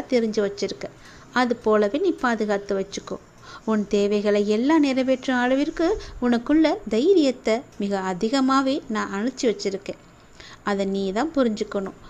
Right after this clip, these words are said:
அதுபடி தான் நீ நடந்துக்கணும். அனைத்துமே உன்னை வந்தடையும்படி நான் மாற்றி காமிக்கின்றேன். எதை எதுக்கெடுத்தாலும் தெளிவு இல்லாம நீ யோசிக்கிறத மட்டும் நிப்பாட்டு. எல்லாத்துக்குமே ஒரு குழப்பத்தோட நீ இருக்க. இது நடக்குமா, இதை நம்ம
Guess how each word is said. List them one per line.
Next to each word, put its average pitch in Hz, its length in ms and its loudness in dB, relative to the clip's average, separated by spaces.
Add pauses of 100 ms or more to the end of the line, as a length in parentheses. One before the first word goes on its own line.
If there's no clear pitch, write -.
(140)
அதுபடி 196 500 0
தான் 220 160 -2
நீ 349 80 4 (100)
நடந்துக்கணும். 208 600 -4 (280)
அனைத்துமே 226 720 0
உன்னை 220 200 0
வந்தடையும்படி 240 840 0 (100)
நான் 220 320 -2
மாற்றி 240 320 -2
காமிக்கின்றேன். 196 720 -6 (500)
எதை 214 280 4 (120)
எதுக்கெடுத்தாலும் 285 920 4
தெளிவு 415 400 6
இல்லாம 240 400 2
நீ 240 200 2
யோசிக்கிறத 226 560 0
மட்டும் 196 440 2
நிப்பாட்டு. 202 440 -2 (460)
எல்லாத்துக்குமே 302 920 2 (100)
ஒரு 220 180 2 (100)
குழப்பத்தோட 202 640 2
நீ 311 140 6
இருக்க. 208 280 -2 (580)
இது 208 200 0
நடக்குமா, 214 580 0 (100)
இதை 214 240 0
நம்ம 208 180 0